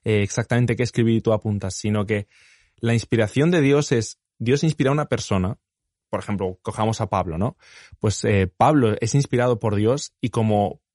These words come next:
eh, resultado de esa inspiración y de la relación que él tiene con Dios, escribe Romanos. ¿Y Romanos está inspirado por Dios? Sí. Rom-, ¿Romanos lo ha dictado Dios?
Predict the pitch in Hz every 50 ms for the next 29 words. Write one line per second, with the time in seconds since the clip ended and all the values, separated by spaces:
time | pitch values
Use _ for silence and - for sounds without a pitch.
0 | _ _ - 117 107 101 98 98 - 101 - - 101 92 127 156 190 180 - 147
1 | 127 - - 120 117 110 - - 120 113 110 104 104 98 98 - 98 95 95 -
2 | 135 165 185 - 156 123 120 120 120 120 107 107 104 104 107 120 156 - _ -
3 | - - - 117 117 120 - - - 110 101 95 95 98 95 87 90 98 - _
4 | _ - - 117 104 110 113 143 180 185 170 147 - 151 139 - - 127 123 113
5 | - 117 107 110 123 131 113 104 - - - 123 101 92 - - 107 110 110 104
6 | 110 101 95 95 - 110 107 117 151 180 156 139 139 143 139 143 123 - - 139
7 | 131 127 117 107 127 131 110 101 -